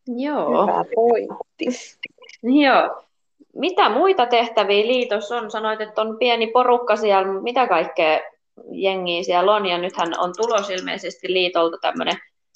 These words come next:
Speaker 1: semmoinen keskustelutilaisuuskin, että pääsee kuulemaan vähän, että mitä siellä voisi tehdä, jos haluaa mukaan.
Speaker 2: Joo. Elikkä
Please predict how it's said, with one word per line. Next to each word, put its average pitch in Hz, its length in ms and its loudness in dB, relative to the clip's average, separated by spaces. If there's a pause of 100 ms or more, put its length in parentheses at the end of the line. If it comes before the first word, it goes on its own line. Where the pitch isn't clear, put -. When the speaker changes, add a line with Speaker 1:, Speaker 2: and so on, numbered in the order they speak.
(180)
Speaker 1:
semmoinen 240 220 0
keskustelutilaisuuskin, 226 1400 2
että - 420 -4
pääsee 190 360 0
kuulemaan 170 520 0
vähän, 180 260 0
että 180 100 -8
mitä 180 240 -6
siellä 160 220 -4
voisi 180 220 -4
tehdä, 202 260 0
jos 190 180 -4
haluaa 190 200 -2
mukaan. 202 380 -2 (800)
Speaker 2:
Joo. 180 520 2 (1040)
Elikkä 202 760 0